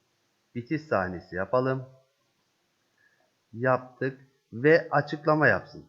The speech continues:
Şimdi oyunumuz balona baktığımızda iki şekilde bitiyor. Ya kalan süre sıfır olduğunda ya balon on, kaçan balon on olduğunda. O zaman bir eğer bloğu koyacağız buraya. Eğer değilse bloğu.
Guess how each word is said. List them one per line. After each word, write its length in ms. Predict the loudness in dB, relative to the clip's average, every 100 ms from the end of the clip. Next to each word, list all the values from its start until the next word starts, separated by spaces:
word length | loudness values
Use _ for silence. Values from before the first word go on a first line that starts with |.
| -14
Şimdi 260 | -10 -8
oyunumuz 640 | -2 0 2 0 -2 -4 -6
balona 460 | 0 2 2 0
baktığımızda 540 | 2 2 0 -6 -4 -6
iki 280 | -8 -12 -10
şekilde 460 | -10 -10 -8 -8
bitiyor. 300 | -8 -16 -20 -20 _ _ 0
Ya 180 | 0
kalan 380 | 2 0 0 -2
süre 180 | -4 -4
sıfır 240 | -6 -6
olduğunda 580 | -2 -2 -2 -2 -4 -6 _ _ _
ya 340 | 0 2 2 4
balon 520 | 4 4 0 -2 -6
on, 240 | -2 -2 -2
kaçan 460 | -4 -4 -2 0
balon 260 | 0 0 0
on 160 | 0
olduğunda. 520 | 0 -2 -4 -12 -12 -8
O 100 | -6
zaman 400 | -4 -2 -2 -6 _ _ _ _ -4
bir 220 | -4 -2
eğer 380 | 2 4 4 4
bloğu 340 | 0 2 2 0
koyacağız 560 | -2 -2 -2 -6 -8
buraya. 360 | -10 -6 -6 -8 _ _ _ _ _ _ _ _ -4
Eğer 440 | 2 4 2 0
değilse 500 | 0 0 -2 -4 -8
bloğu. 420 | -6 -6 -8 -10